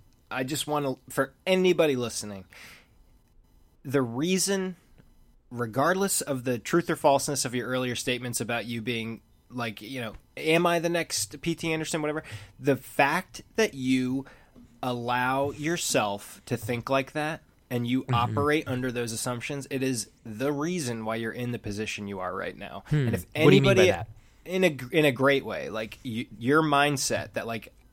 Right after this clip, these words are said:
Speaker 1: I'm not gonna say I'm not the next P T Anderson. Dude,
Speaker 2: Mm.
Speaker 1: most kids, most people,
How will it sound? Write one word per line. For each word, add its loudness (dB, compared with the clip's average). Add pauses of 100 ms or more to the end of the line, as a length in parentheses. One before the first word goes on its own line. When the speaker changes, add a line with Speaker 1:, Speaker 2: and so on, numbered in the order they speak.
(120)
Speaker 1:
I'm 2
not 0
gonna 2
say 4
I'm 4
not 0
the -2
next -6
P -6
T -8
Anderson. -10
Dude, 4
Speaker 2:
Mm. -2
Speaker 1:
most 2
kids, 0
most 0
people, 0